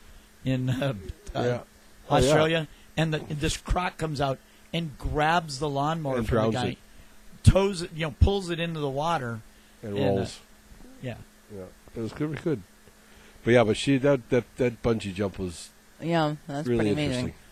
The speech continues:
Speaker 1: They wanted to get the lawnmower back, and they said they were gonna have a problem 'cause the croc was literally laying on top of the lawnmower in the water.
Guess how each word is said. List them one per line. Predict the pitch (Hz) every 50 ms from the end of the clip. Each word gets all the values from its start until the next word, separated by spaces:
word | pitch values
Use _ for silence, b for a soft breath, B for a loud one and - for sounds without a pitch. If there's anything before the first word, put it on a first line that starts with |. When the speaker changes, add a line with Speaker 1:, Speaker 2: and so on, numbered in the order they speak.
| - -
Speaker 1:
They | - 139 156
wanted | 156 160 170 170 170 151
to | 151
get | 156 160 -
the | - 147
lawnmower | 139 135 139 147 151 156 156 156 156
back, | 151 156 165 170 - -
and | 156
they | 147
said | 139 - - 143
they | 151
were | 147
gonna | 139 143 147
have | 147 131
a | 135
problem | - - 147 156 156 147
'cause | - 139 117 104
the | 127
croc | - - - 156 156 160 160 - -
was | 143 - 120
literally | 143 151 147 139 139 135
laying | 131 127 139 143 151 151 147
on | 139 131 131 -
top | - 139 139 139 -
of | 131
the | 127 123
lawnmower | 113 120 131 135 131 127 120 120 117 117
in | 117 117
the | 117 117
water. | 117 120 123 120 104 104